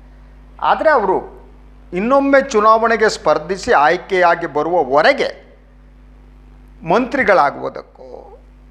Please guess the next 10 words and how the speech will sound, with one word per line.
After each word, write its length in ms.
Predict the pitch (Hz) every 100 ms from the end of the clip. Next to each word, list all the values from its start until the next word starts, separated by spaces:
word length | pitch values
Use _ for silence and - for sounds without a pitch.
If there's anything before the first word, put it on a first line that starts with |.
| - - -
ಇನ್ನೊಂದು 560 | 180 156 143 139 - 123
ಆಗುವುದಕ್ಕೆ 460 | 117 110 110 -
ಅವಕಾಶವನ್ನು 920 | 165 127 131 123 - - - - -
ಕೊಟ್ಟಿಲ್ಲ. 420 | - - - - - - - - - - -
ಇದು 140 | 170 233
ಒಟ್ಟಾರೆ 760 | 156 135 147 135 147 - - - -
ತೀರ್ಪು. 400 | 139 110 - - - - - - - - - - - - - - - - - 269
ಆದರೆ 180 | 269
ಕೆಲವು 300 | - 311 330
ಪ್ರಶ್ನೆಗಳಿವೆ. 920 | 320 269 269 - 240 170 120 104 -